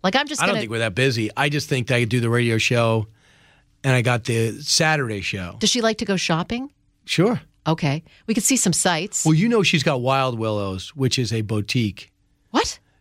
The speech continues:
Speaker 2: Yeah, she has her own clothing store.
Speaker 1: No.
Speaker 2: With, uh, with Kathy, her partner.
Speaker 1: How did I not know
Speaker 2: And it's
Speaker 1: that?
Speaker 2: gonna be, gonna be live online, like, could be by the time this airs.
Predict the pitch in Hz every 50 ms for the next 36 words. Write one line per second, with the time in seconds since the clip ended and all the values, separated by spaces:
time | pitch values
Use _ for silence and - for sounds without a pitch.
0 | _ - 160 160 131 101 - - - 165 165 147 135 151 135 - 151 156 147 147
1 | 143 139 - - 156 156 143 135 110 92 - - 95 92 87 131 202 220 240 269
2 | 269 - - - 180 180 156 139 147 147 - - 156 143 139 135 135 143 131 -
3 | - - 143 139 120 - 147 139 135 - - 131 123 113 113 127 143 156 156 -
4 | - - 370 440 453 440 480 453 453 453 466 - - 175 185 - - 196 185 175
5 | 156 175 165 160 - 143 139 175 175 165 160 151 143 156 160 160 147 156 147 143
6 | 143 151 175 185 180 143 131 127 127 123 - - - - 170 151 175 170 160 156
7 | 143 135 135 - - 151 147 143 139 127 - 143 135 147 139 95 85 - -